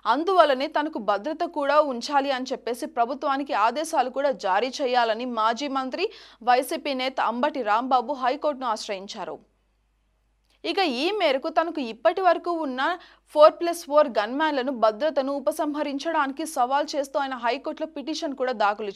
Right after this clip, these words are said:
చేశారు. ఇక ఈ వాద్యం పైన గురువారం న్యాయమూర్తి ఈ విషయం పైన విచారణ కూడా జరిపారు. ఇక ఈ సమయంలో వాదనలు వినిపించిన అంబటి తరపున న్యాయవాది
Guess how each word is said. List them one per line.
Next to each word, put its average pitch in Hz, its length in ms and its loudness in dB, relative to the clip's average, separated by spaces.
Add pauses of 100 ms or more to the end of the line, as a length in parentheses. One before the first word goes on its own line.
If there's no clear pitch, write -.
చేశారు. 180 340 -8 (380)
ఇక 294 100 -6
ఈ 311 220 0
వాద్యం 269 440 0
పైన 226 260 -2
గురువారం 247 520 2
న్యాయమూర్తి 285 540 -2
ఈ 311 120 -4
విషయం 233 460 -6
పైన 254 260 -2
విచారణ 254 420 -4
కూడా 220 200 -2
జరిపారు. 180 480 -6 (320)
ఇక 370 100 -2
ఈ 277 280 -2
సమయంలో 294 540 -2
వాదనలు 233 540 2
వినిపించిన 277 600 -4
అంబటి 240 380 -2
తరపున 240 380 -4
న్యాయవాది 208 720 0